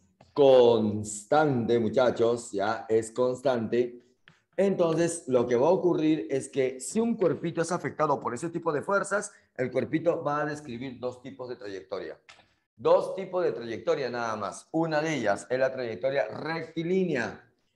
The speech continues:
la línea recta, ¿verdad, chicos? Y aquí es donde aclaro. Ya, a ver, lo que pasa, chicos, es lo siguiente. Cuando un cuerpo es afectado por una fuerza que es constante, siempre, siempre, siempre en la misma dirección,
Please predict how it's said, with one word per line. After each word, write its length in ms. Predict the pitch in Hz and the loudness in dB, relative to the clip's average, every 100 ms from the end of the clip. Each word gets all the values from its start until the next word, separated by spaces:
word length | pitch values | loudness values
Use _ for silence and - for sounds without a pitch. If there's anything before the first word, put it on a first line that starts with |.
| _ - | _ -4
la 200 | 120 120 | 0 0
línea 420 | 139 165 165 147 | 0 -2 -2 0
recta, 420 | - - - 131 | 4 2 4 0
¿verdad, 260 | 120 120 139 | 0 -2 -2
chicos? 440 | 160 170 190 - _ _ - | -2 -2 -2 -6 _ _ -8
Y 220 | 170 170 | -2 0
aquí 480 | 147 147 220 220 214 | 0 -2 -4 -4 -4
es 220 | 143 151 | -2 -2
donde 240 | 156 156 123 | -2 0 0
aclaro. 500 | 107 120 101 85 80 _ _ _ _ | 0 -2 -2 -4 -14 _ _ _ _
Ya, 240 | 80 107 | -4 -2
a 240 | 123 110 107 | -2 -2 0
ver, 320 | 101 85 - _ _ - | 0 -4 -12 _ _ -6
lo 240 | 170 233 | 2 4
que 100 | 220 | 4
pasa, 540 | - 165 156 156 151 - | 2 0 0 -2 -2 -2
chicos, 480 | 156 143 143 - - | -2 0 -2 -4 -4
es 160 | 113 | -2
lo 80 | 113 | -2
siguiente. 680 | 107 107 135 123 98 87 - _ _ | -4 -2 0 0 -4 -10 -16 _ _
Cuando 440 | 135 131 127 127 | 0 2 2 0
un 180 | 151 214 | 0 -2
cuerpo 420 | 214 202 156 175 | 0 0 0 -6
es 160 | 147 151 | -6 -6
afectado 500 | 175 - - 143 139 | -6 -6 -4 -4 -4
por 140 | 107 | -8
una 180 | 113 139 | -8 -8
fuerza 400 | 135 156 143 131 | -2 0 0 -4
que 120 | - | -10
es 80 | 120 | -10
constante, 720 | - 139 139 135 123 123 127 | -8 -10 -4 -4 -4 -4 -6
siempre, 520 | - - 165 151 139 | -8 -8 -8 -6 -10
siempre, 440 | 135 - 147 135 139 | -12 -12 -14 -12 -14
siempre 340 | - 127 107 | -12 -12 -10
en 40 | 107 | -8
la 80 | |
misma 220 | 104 135 139 | -8 -6 -6
dirección, 600 | 123 104 117 127 165 | -8 -8 -2 -2 -2